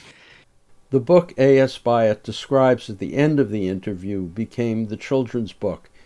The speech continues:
in two thousand nine. You've been listening to an interview with the late A S Byatt,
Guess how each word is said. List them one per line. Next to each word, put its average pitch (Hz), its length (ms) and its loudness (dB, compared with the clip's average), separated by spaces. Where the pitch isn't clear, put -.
in 104 180 -6
two 120 200 -4
thousand 101 580 -6
nine. 90 500 -10
You've 131 200 0
been 117 160 0
listening 135 520 4
to 117 180 0
an 110 120 -2
interview 143 540 0
with 117 200 -2
the 117 80 -6
late 131 320 0
A 151 180 4
S 151 240 -2
Byatt, 107 580 0